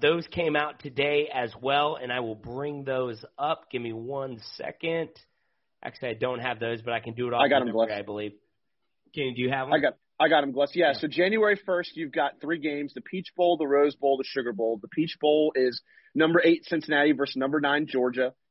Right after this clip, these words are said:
Speaker 2: Uh, the Rose Bowl, which is being played at A T and T Stadium, uh,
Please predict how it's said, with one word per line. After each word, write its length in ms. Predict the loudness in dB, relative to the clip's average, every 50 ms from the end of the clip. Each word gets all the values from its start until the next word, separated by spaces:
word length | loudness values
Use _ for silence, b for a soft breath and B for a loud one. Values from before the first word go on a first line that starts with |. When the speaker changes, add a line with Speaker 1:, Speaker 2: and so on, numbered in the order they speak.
| _ _ _ _ _ _ _
Speaker 2:
Uh, 300 | 4 4 6 6 4 2
the 100 | 0 -2 0
Rose 320 | 2 4 4 4 4 2
Bowl, 380 | 0 2 4 4 4 4 2 0
which 160 | -4 -6 -6
is 80 | -8 -4
being 240 | 0 0 0 0
played 320 | -2 -2 -2 0 0 0 0
at 140 | -2 -4 -2 0
A 140 | 0 0 0
T 180 | -2 -4 -4 -4
and 100 | -4 -6
T 160 | -8 -10 -10
Stadium, 560 | -6 0 2 2 2 2 0 -2 -2 -4 -6 _ _ _ _ _ _ _ _ 0 2
uh, 260 | 4 4 4 4